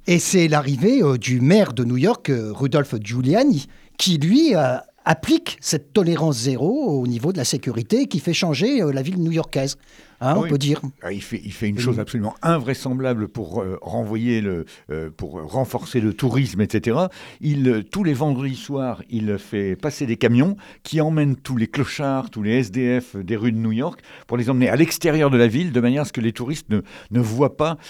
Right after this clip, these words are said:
Speaker 2: euh, ces gens qui seraient éventuellement soupçonnables d'exaction.
Speaker 1: Euh, sans vouloir, euh, faire la mauvaise langue, il me semble qu'un ancien maire de Montpellier avait eu un peu la même idée, euh, pour, euh, partir de la comédie et emmener faire un tour dans la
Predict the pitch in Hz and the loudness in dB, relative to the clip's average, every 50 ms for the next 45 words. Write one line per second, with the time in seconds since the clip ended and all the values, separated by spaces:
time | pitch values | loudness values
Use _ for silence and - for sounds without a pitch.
0 | - - - 101 104 101 101 98 95 - - - 123 110 101 113 143 151 - - | -16 -8 -4 0 0 0 0 0 -4 -6 -4 -2 0 0 0 0 -2 -2 -4 -6
1 | 110 - - - 131 131 110 98 - 90 98 87 90 95 87 - 104 90 104 127 | -8 -8 -6 -2 2 2 2 2 0 -4 -8 -6 -6 -6 -4 -2 -2 -2 0 -2
2 | 123 - - 123 101 - - - 101 98 110 113 104 82 98 90 80 82 104 - | -2 -4 -4 -10 -10 -8 -6 -4 -2 0 0 0 -2 -2 -4 -4 -2 -2 -4 -4
3 | - - 80 - 170 170 170 170 160 - - 269 294 254 233 247 226 220 247 240 | -6 -10 -4 0 2 4 4 4 4 2 2 2 2 2 2 2 2 4 4 4
4 | 226 202 170 147 135 131 123 117 - - 165 151 127 131 120 113 107 107 117 120 | 4 4 4 4 4 2 0 0 0 0 0 2 2 0 -2 -2 0 0 0 0
5 | 120 151 151 196 269 294 247 185 156 - - 277 302 - - - 147 131 131 139 | 2 2 2 2 2 2 4 2 2 0 0 0 0 0 0 0 0 2 2 2
6 | 190 262 269 - - - - 156 143 131 127 156 214 247 226 - 147 135 135 131 | 2 2 0 -2 -4 -2 0 2 2 2 2 0 0 -2 -2 -2 -2 -2 0 0
7 | 127 127 113 - 131 113 117 135 208 262 254 147 120 131 123 135 196 233 151 - | 0 -2 -2 -2 -4 -4 -2 -2 -2 -2 -2 -2 -2 -2 -2 0 0 -2 -2 -2
8 | - - 208 185 123 117 113 127 185 240 214 175 151 139 131 120 120 120 143 156 | -4 -4 -4 -2 -2 -2 -2 -2 -2 0 0 0 -2 -2 -4 -4 -4 0 0 2
9 | 185 233 262 269 233 180 131 127 123 120 120 120 110 - _ - 131 - - 127 | 2 0 0 -2 -2 -2 -2 -2 -2 -2 -2 -4 -6 -8 _ -8 -8 -4 -2 -2
10 | 117 113 104 - 139 - - - - - 170 - - 117 98 - - 156 139 135 | -2 -2 -2 -4 -6 -6 -6 -6 -4 -4 -4 -2 -2 -2 -2 0 0 2 2 2
11 | 123 123 120 135 185 220 247 214 151 131 120 123 123 135 147 160 175 175 143 - | 0 0 -2 -2 -2 0 2 2 2 2 2 2 2 4 4 4 4 4 2 0
12 | - 156 135 120 120 117 - - - 208 208 180 151 131 123 139 131 131 123 117 | 0 0 0 0 0 -2 -2 0 2 2 4 2 2 0 0 2 2 2 0 0
13 | 117 123 117 107 104 98 101 101 92 | -2 -2 -2 -2 -2 -2 -2 -4 -6